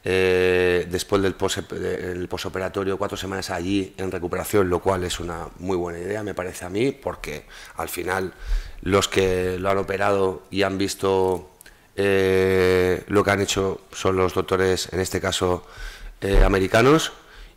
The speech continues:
y confiemos en que, bueno, eso le haga desaparecer esos dolores con los que ha estado aguantando, intentando que desaparecieran. Por momentos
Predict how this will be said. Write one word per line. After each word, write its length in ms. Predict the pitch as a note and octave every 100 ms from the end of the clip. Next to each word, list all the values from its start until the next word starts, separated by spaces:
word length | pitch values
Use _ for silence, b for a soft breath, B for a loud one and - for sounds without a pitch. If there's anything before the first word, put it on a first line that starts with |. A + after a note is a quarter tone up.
| -
y 240 | F#2+ F#2
confiemos 600 | - F2 F2 D2+ D2 -
en 140 | D2+
que, 480 | D2 D#2+ D2 D2+ C#2 -
bueno, 300 | D2 D2+ -
eso 280 | - -
le 100 | D#2
haga 460 | D#2 C#2 C2+ C#2 - - -
desaparecer 880 | - - D#2+ E2 - - F#2 F#2 F2
esos 240 | F2 F2
dolores 400 | F2 F2+ F#2 F#2
con 120 | F#2+
los 140 | F2+ E2+
que 100 | D#2
ha 20 |
estado 560 | - D2+ D2+ C#2 C#2 - B B B
aguantando, 880 | B G2 G2 G2 F#2+ B2+ C3+ C#3 C3
intentando 1080 | G#2+ E2+ E2 E2 F2+ F2+ F2 F2 E2+ E2+ -
que 100 | -
desaparecieran. 800 | F2+ F#2 F2 F2+ - B2 B2 A#2
Por 140 | -
momentos 560 | E2+ F2 F#2+ F#2+ F#2 -